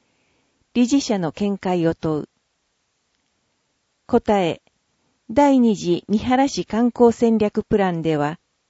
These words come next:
歴史、文化を活用した観光商品を造成し、観光消費の拡大を図る取り組みを掲げている。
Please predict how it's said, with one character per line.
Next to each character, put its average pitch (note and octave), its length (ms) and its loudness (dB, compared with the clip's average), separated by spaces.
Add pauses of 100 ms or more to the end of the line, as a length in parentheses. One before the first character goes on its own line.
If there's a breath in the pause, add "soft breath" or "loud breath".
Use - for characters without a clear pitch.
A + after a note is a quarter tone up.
(160)
歴 A#3+ 280 0
史、 - 340 -6
文 C4 300 2
化 G#3+ 180 2
を F3 60 -4
活 - 320 -4
用 G3+ 200 4
し - 140 -12
た - 300 -6
観 C4 240 0
光 C4 240 2
商 A#3+ 240 4
品 E3 360 -4
を D3 80 -2
造 G3 220 2
成 F3 300 -2
し、 E3+ 340 -8 (400)
観 C#4 220 2
光 C#4 260 0
消 B3+ 220 2
費 A3+ 200 -4
の F3 120 -2
拡 G3+ 320 -6
大 A3 240 2
を G3+ 40 0
図 A3 320 -4
る F#3+ 120 -2
取 A#3+ 240 2
り A#3 60 -4
組 A3 240 0
み G3 100 2
を - 180 0
掲 A3 280 2
げ F3+ 120 0
て D#3+ 120 -6
い C#3+ 140 -4
る。 - 160 -10